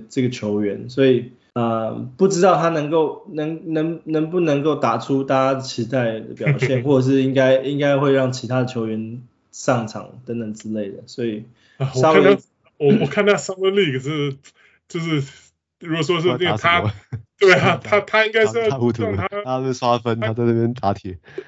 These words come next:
Speaker 2: 对啊，就是他应该是，就是怎么讲，Spurs 应该是要以他当作就是控球，不要说控球，至少进攻主力要围绕他。可是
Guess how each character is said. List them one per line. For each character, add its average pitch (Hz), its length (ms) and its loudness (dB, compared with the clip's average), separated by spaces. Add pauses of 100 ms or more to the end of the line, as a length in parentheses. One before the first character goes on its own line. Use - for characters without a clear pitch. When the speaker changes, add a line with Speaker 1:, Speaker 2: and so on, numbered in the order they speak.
(240)
Speaker 2:
对 214 100 4
啊， 202 220 -2 (360)
就 214 80 -16
是 202 180 -14
他 226 240 -8
应 214 60 -6
该 220 140 -2
是， 220 240 -10
就 202 160 -10
是 190 240 -4 (420)
怎 139 100 -6
么 135 60 0
讲， 135 140 -4
Spurs 165 380 0
应 156 60 -10
该 175 120 -6
是 185 80 -8
要 165 180 -4
以 127 200 -16
他 139 260 -12 (340)
当 151 220 -6
作 127 520 -2
就 127 120 -12
是 117 280 -6 (560)
控 156 180 -2
球， 139 120 4 (440)
不 170 80 -4
要 - 20 0
说 180 80 2
控 175 200 2
球， 135 260 -2
至 160 100 -14
少 139 120 0
进 160 180 -4
攻 160 260 -4 (220)
主 104 180 -10
力 127 80 0
要 139 100 0
围 110 120 -2
绕 117 240 -4
他。 110 240 -10
可 117 120 -12
是 139 280 -2